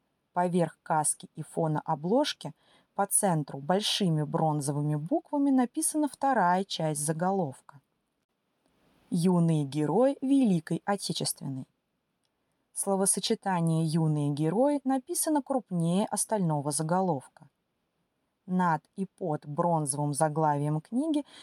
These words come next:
горизонтально начерчены узкие двойные белые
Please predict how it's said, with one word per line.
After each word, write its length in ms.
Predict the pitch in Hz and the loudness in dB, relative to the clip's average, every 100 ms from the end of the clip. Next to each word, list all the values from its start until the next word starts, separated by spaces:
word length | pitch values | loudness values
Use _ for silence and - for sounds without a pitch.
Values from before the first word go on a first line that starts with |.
| - | -10
горизонтально 800 | 233 311 294 269 226 247 269 277 | -4 2 4 4 4 2 4 4
начерчены 640 | 269 - 196 202 - 254 254 - | 2 0 -2 -2 0 2 2 -2
узкие 480 | 214 214 - - 233 | -4 -2 -2 -4 -2
двойные 560 | 202 180 160 156 175 | 0 2 2 2 2
белые 480 | 190 165 147 143 151 | 0 0 0 0 -2